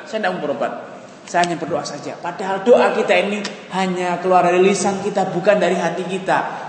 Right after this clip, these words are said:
Ketika kita mengangkat tangan, kita masih mengatakan, "Apa iya ini ketusuk pisau kok bisa sembuh sendiri?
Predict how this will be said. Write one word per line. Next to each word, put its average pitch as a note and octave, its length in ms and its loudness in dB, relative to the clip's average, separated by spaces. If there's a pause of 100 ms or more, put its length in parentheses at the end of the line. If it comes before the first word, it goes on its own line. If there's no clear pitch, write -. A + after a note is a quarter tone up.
Ketika A#3+ 240 4
kita B3 240 2
mengangkat A#3 320 2
tangan, C4 480 2
kita A#3 160 4
masih G#3+ 160 0
mengatakan, G3 720 -2
"Apa G3+ 480 -8
iya A#3+ 560 0 (320)
ini A3+ 240 4
ketusuk A3+ 560 2
pisau A#3+ 320 4
kok - 160 4
bisa G#3 160 4
sembuh G3+ 320 0
sendiri? G#3 720 -2